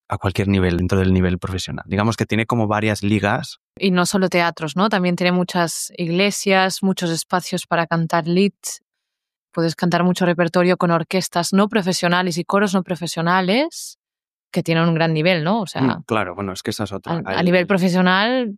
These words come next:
Speaker 2: trabajas con amateurs
Speaker 1: Sí.
Speaker 2: y te formas. Y
Speaker 1: Bueno, que, eh, eso, eso es, es otra de las, de las realidades de esto, que existe un, un interés por la música clásica, en general más elevado que en España,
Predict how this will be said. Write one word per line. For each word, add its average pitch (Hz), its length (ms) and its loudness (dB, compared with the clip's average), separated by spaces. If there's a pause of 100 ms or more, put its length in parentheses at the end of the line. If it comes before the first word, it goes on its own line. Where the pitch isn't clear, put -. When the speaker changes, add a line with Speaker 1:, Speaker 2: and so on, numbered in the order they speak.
Speaker 2:
trabajas 175 440 -2
con 180 140 -4
amateurs 185 560 0
Speaker 1:
Sí. 107 200 -16 (460)
Speaker 2:
y 180 80 -6
te 175 100 0
formas. 175 460 0
Y 160 120 -6
Speaker 1:
Bueno, 101 160 -2
que, 95 100 -2
eh, - 420 -6
eso, 117 180 0 (300)
eso 120 160 2
es, - 240 -6
es 107 120 0
otra 107 180 2
de 107 40 0
las, 101 300 0
de 104 80 0
las 101 120 2
realidades 98 540 0
de 101 80 0
esto, - 180 -6
que - 60 -20
existe - 240 -6
un, 101 220 2
un 101 100 4
interés 101 500 0
por 98 160 -2
la 92 60 0
música 95 360 -2
clásica, - 580 -4
en 101 100 0
general 101 840 0 (180)
más 101 400 0
elevado 95 300 0
que 101 60 0
en - 20 2
España, 120 580 0